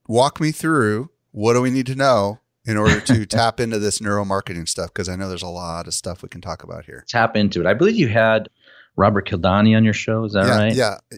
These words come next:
Speaker 1: Cialdini is, is the
Speaker 2: Cialdini?
Speaker 1: Yes.
Speaker 2: Sorry, yeah.
Speaker 1: Yeah, Cialdini. He wrote the
Speaker 2: Yeah.
Speaker 1: book Influence, yes.
Speaker 2: Influence, yeah.
Speaker 1: Yes.
Speaker 2: Honestly, back in the day when we were just getting into this, one of his books was one of the impetus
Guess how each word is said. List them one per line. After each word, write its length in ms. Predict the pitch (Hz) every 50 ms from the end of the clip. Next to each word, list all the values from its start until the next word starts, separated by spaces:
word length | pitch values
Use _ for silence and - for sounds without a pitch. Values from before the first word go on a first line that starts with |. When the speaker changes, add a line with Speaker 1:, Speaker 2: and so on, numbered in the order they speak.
| - - _
Speaker 1:
Cialdini 500 | - - 143 123 110 101 113 107 95 95
is, 200 | 90 90 82 87 - -
is 160 | 92 90 -
the 80 | -
Speaker 2:
Cialdini? 460 | - 117 104 101 98 101 101 104 107 107
Speaker 1:
Yes. 260 | 110 107 - 95 90
Speaker 2:
Sorry, 120 | 90 95 92
yeah. 140 | 90 87 82
Speaker 1:
Yeah, 120 | 90 90 -
Cialdini. 560 | - - 120 107 101 98 101 90 87 82 -
He 120 | - 113 101
wrote 360 | 98 101 98 98 - _ _
the 80 | - 107
Speaker 2:
Yeah. 80 | 101 95
Speaker 1:
book 140 | - - -
Influence, 520 | 104 85 - - 90 82 76 76 - -
yes. 320 | 87 82 76 - - - _ _ _ _ _ _ -
Speaker 2:
Influence, 640 | - 120 104 90 95 - 98 87 85 76 - - -
yeah. 300 | 98 95 92 87 85 76
Speaker 1:
Yes. 80 | - - - -
Speaker 2:
Honestly, 800 | 80 101 110 113 117 113 113 - 101 98 92 92 90 - - _ _ _
back 300 | - 90 87 90 87 -
in 120 | 92 90
the 60 | 90 85
day 200 | 90 95 98 101
when 200 | 95 90 90 90
we 100 | 90 90
were 80 | 87
just 240 | 82 87 85 - -
getting 240 | 95 87 87 87 95
into 160 | 101 101 80
this, 280 | 80 80 78 - - -
one 200 | 95 101 107 107
of 60 | 90
his 180 | 101 95 82
books 640 | 78 78 82 92 98 95 95 - - - - - - _ - - - -
was 260 | - 95 90 85 87
one 220 | 85 87 90 92 95
of 80 | 87
the 140 | 85 85 85
impetus 680 | 95 107 - - - - 73 80 85 78 - - -